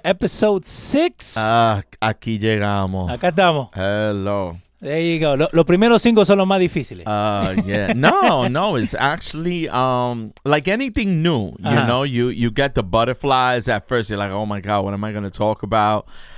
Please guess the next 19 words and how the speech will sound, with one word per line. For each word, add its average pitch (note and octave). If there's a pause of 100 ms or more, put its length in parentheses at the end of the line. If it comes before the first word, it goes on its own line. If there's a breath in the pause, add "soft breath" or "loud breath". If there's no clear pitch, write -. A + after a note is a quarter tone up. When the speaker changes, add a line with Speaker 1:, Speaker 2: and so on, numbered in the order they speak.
(160 loud breath)
Speaker 2:
Um, G2+ (200)
but, G2
uh, G2
no, G2+
it F#2+
feels G#2
amazing G2
to G2+
be F#2
here F#2
with F#2
you G#2
guys. G#2 (400 loud breath)
Mira, C3
the B2+
other A#2
Speaker 1:
Me- D#3
Speaker 2:
day, E3+
Leo, B2+